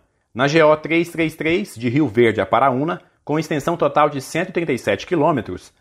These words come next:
a Goinfra vai reformar quase sessenta e quatro quilômetros. Há também serviços de terraplanagem e revestimento primário em execução na G O quatro quatro quatro, onde a Goinfra trabalha no trecho não pavimentado que vai do entroncamento com a G O zero cinquenta, sentido Paraúna,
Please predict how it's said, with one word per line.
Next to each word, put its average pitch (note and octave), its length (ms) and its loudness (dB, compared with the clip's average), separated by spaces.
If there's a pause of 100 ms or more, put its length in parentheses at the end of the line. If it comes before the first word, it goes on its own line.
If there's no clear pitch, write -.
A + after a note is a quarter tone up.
a B2 100 0
Goinfra D#3 380 0
vai D3+ 160 2
reformar C#3+ 560 0
quase D3+ 280 2
sessenta E3+ 560 -4
e G#3 60 -4
quatro A#2 380 0
quilômetros. A#2+ 720 -4 (280)
Há A2+ 120 -2
também C#3 260 0
serviços C3 480 0
de B2 80 -6
terraplanagem C#3 840 0 (200)
e B2+ 80 -2
revestimento D3+ 520 0
primário D#3+ 460 0
em E3 100 -2
execução D#3+ 600 -2
na D#3+ 160 -2
G C3+ 160 2
O D#3+ 160 4
quatro D3 480 0
quatro C#3 340 0
quatro, D3+ 540 0 (200)
onde A2 200 -2
a - 20 4
Goinfra C3 400 0
trabalha G#2+ 420 2
no A#2+ 120 -6
trecho C#3 340 -2
não B2+ 180 -2
pavimentado F3 720 0 (260)
que F3 120 -2
vai D#3 180 2
do D3+ 100 -4
entroncamento D#3 680 -2
com D#3+ 120 -2
a C#3+ 60 -2
G B2 160 2
O D3 100 6
zero C#3 220 0
cinquenta, D3+ 500 -6
sentido D#3+ 460 -4
Paraúna, D#3 640 0